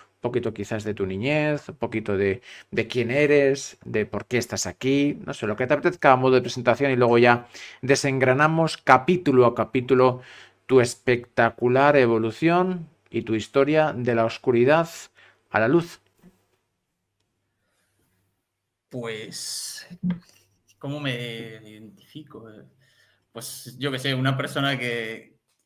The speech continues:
Speaker 2: que le flipa vivir, se lo pasa muy bien desde niño, le encanta, siempre ha tendido a ser feliz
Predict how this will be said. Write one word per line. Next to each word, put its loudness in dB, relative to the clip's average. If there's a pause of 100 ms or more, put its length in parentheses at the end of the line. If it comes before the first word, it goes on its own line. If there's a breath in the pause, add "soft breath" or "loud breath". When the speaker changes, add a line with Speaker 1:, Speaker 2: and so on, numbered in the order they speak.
Speaker 2:
que -12
le -12
flipa -4
vivir, -6 (480)
se -16
lo -12
pasa -8
muy -2
bien -10 (600)
desde -10
niño, -10 (400)
le -12
encanta, -8
siempre -6
ha -2
tendido -4
a -12
ser -8
feliz -10